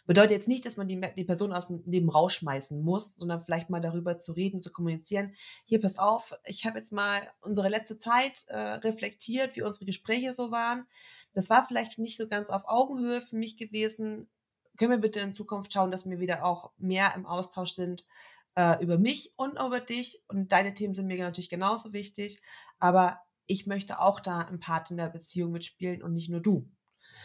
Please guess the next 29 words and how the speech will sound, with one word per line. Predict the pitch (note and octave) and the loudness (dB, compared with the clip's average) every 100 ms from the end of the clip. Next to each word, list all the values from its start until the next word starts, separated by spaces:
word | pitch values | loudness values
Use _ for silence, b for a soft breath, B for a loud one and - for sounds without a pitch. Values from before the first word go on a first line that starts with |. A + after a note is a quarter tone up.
| B B B _ _ _ _ _ | B B B _ _ _ _ _
Das | G3+ G3 | 4 6
kostet | B3 B3 B3+ | 6 4 0
Überwindung. | A3 G3 G#3+ B3 D4+ G4+ - _ _ _ _ - | -2 0 -2 -4 -4 -6 -12 _ _ _ _ -4
Das | G#3 | -2
ist | G#3 | 0
nicht | A3 A3 | -2 -2
so | G#3 | -2
einfach, | F#3+ G#3+ A#3 C4+ D#4+ - _ - | 0 -2 -4 -8 -10 -18 _ 0
ähm, | G3+ G3+ G3+ G3+ G#3 | 2 2 -4 -10 -6
ist | G#3 G3+ | 0 0
aber | G3 - | 0 -2
auch | G3 | -4
zum | F#3+ | -4
Beispiel | G3 F#3+ | -4 -4
ein | F3+ | -4
ganz, | F3+ F#3+ | -4 -4
ganz | G3 F#3+ | -8 -6
wichtiger | F#3+ - F#3 | -8 -4 -4
Punkt, | F3+ G3+ G#3+ A3 | -4 -6 -6 -4
dann | G3 | -4
auch | F#3 F3 | -4 -6
hier | G3 | -6
zu | F#3+ | -4
schauen, | F3+ F#3 F#3 F3+ | 0 0 0 0
wer | F3+ E3 | -2 0
umgibt | F3+ G3+ G#3 A3 | -4 -6 -6 -6
mich | G#3+ | -4
denn | F#3 E3+ E3+ F3 _ _ _ | 0 0 -2 -8 _ _ _
und | E3+ E3+ E3 | -2 -2 -4